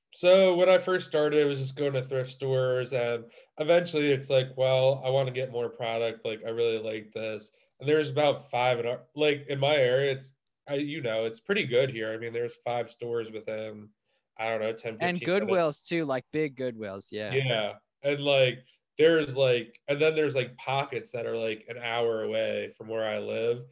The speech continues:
Speaker 1: that have pretty much the same stuff. So I was going, like, every weekend, I would hit a new area. I'd go to, like, Philly, I'd go to Washington, all these different places, uh, just thrifting,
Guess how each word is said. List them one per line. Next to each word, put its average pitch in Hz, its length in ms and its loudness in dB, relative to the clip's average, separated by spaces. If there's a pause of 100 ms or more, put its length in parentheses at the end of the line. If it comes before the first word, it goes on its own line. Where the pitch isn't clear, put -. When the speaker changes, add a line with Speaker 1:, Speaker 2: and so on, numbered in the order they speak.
(240)
Speaker 1:
that 127 100 -2
have 127 360 0
pretty 135 260 -4
much 123 260 -2
the 107 100 -14
same 110 280 -10
stuff. 110 440 -6 (280)
So 165 160 4
I 170 40 8
was 170 120 6
going, 156 300 6
like, 135 180 0
every 131 280 0
weekend, 131 460 -2
I 117 60 -2
would 110 140 -4
hit 120 200 -4
a 113 40 -14
new 113 240 -8
area. 123 640 0
I'd 113 140 -8
go 107 120 -6
to, 107 60 -8
like, 110 240 -10
Philly, 151 720 2
I'd 117 180 -2
go 113 120 -4
to 110 80 -6
Washington, 131 840 -6 (280)
all 175 120 4
these 180 120 4
different 147 320 -2
places, 123 760 -4 (400)
uh, 123 300 2
just 123 340 -8
thrifting, 123 800 0